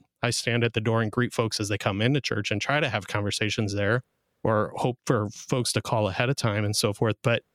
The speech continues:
there is that pastoral need because, as I've brought up before, one of the images I often use, a-, and I think helps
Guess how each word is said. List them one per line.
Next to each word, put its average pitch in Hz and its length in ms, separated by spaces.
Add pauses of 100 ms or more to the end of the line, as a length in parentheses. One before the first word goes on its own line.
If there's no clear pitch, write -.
(200)
there 139 200
is 160 180
that 139 240
pastoral 131 480
need 127 320
because, 117 380
as 131 240
I've 120 160
brought 117 240
up 120 160
before, 117 600 (340)
one 131 160
of 123 40
the 120 160
images 117 380
I 131 280 (140)
often 123 360
use, 120 400
a-, 123 200
and 117 160
I 110 80
think 120 220
helps - 380